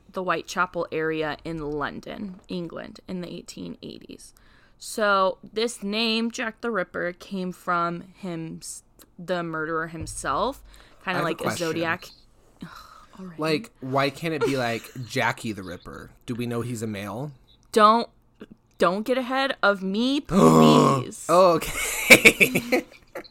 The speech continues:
Speaker 2: Okay, sorry.
Speaker 1: Thank, um, but yes. So, like the Zodiac Killer, he wrote a letter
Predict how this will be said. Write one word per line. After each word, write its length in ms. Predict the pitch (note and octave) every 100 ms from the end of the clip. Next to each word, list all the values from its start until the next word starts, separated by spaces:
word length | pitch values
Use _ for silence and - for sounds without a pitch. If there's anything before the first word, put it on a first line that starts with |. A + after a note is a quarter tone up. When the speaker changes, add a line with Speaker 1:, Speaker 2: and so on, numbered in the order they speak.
| _ -
Speaker 2:
Okay, 360 | D3+ C#3 G2 A#2 _
sorry. 420 | - A2+ G2 A2+ - - -
Speaker 1:
Thank, 240 | G3+ F#3+ - - -
um, 380 | G#3 G3 G3
but 160 | F#3 A3
yes. 400 | D#3 - - - _ _ -
So, 540 | - B3+ A3 F#3+ - _ _ _ _ - _ _ _ -
like 280 | F#3+ G#3+ A3+
the 100 | B3+
Zodiac 480 | A3+ G#3 F#3 D#3+ -
Killer, 540 | F#3 D#3 D#3+ D#3+ -
he 320 | - - F#3+ F3
wrote 380 | E3+ F#3 G3+ -
a 80 | F#3
letter 640 | F3 G3 G#3 F3+ E3+ F3